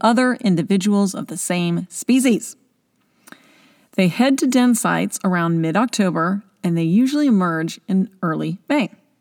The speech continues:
Genetic research done on some of these denning sites has shown that the groups that overwinter together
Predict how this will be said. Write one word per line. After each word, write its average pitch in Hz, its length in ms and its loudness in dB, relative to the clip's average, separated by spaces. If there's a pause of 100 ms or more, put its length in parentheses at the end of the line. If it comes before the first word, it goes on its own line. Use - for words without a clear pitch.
(680)
Genetic 262 420 0
research 185 480 -2
done 170 260 0
on 160 200 -2
some 190 240 -2
of 185 160 0
these 156 240 -4
denning 202 440 2
sites - 480 -6 (200)
has 240 200 0
shown 214 260 0
that 196 160 0
the 180 80 -2
groups 180 440 -2
that 196 220 -2
overwinter 180 600 0
together 165 500 -4